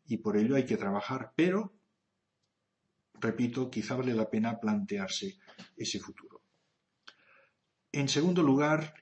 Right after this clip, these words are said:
el mundo del comercio debe avanzar en la dirección de una mayor colaboración. Solo desde la colaboración, los comercios de una ciudad pueden aspirar a transformarse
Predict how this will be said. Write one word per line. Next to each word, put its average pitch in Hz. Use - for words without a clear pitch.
el 135
mundo 165
del 170
comercio 123
debe 127
avanzar 123
en 117
la 110
dirección 110
de 113
una 120
mayor 107
colaboración. 104
Solo 185
desde 120
la 202
colaboración, 160
los 110
comercios 127
de 123
una 117
ciudad 104
pueden 139
aspirar 139
a 135
transformarse 113